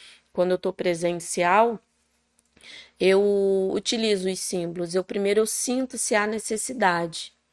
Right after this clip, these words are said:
Eu, isso é minha forma de conexão. Eu gosto muito, né, como eu falo, de usar o meu reiki, o reiki puro,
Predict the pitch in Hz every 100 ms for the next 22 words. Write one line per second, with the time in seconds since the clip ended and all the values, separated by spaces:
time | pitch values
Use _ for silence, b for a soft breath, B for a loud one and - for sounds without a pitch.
0 | b b b b b - 190 196 214 -
1 | 220 240 226 214 220 269 294 - - 208
2 | 220 233 202 190 - 214 214 - - -
3 | 165 156 160 _ B B B B 180 196
4 | 196 202 208 208 202 220 247 233 202 196
5 | 190 180 175 - 202 208 196 190 196 185
6 | 196 202 202 233 254 233 220 226 - -
7 | 226 214 220 233 - 240 247 233 220